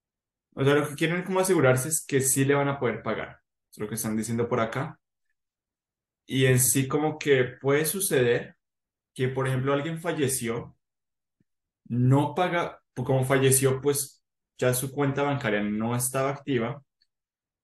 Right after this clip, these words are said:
se dejó de pagar el seguro porque la persona había fallecido, pero la aseguradora no se había enterado. Entonces la aseguradora seguía cobrando, seguía cobrando. Se acabaron las inversiones,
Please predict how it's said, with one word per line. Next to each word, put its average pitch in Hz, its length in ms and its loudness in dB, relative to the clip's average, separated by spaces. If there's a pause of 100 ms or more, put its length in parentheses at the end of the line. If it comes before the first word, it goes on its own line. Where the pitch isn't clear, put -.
se 131 460 2
dejó 127 320 4
de 160 120 4
pagar 165 240 2
el 156 100 2
seguro 156 400 0
porque 147 180 -8
la 113 60 -4
persona 107 260 -8
había 107 160 0
fallecido, 127 560 -4 (600)
pero 139 160 6
la 139 100 6
aseguradora 139 760 4
no 143 440 -2
se 143 120 -4
había 139 120 0
enterado. 127 400 -2
Entonces 107 300 -14
la 113 80 -6
aseguradora 113 640 -2
seguía 107 360 -6
cobrando, 143 400 0
seguía 104 340 0
cobrando. 139 500 -2 (680)
Se - 200 -2
acabaron 131 500 4
las 151 160 -2
inversiones, 170 960 -2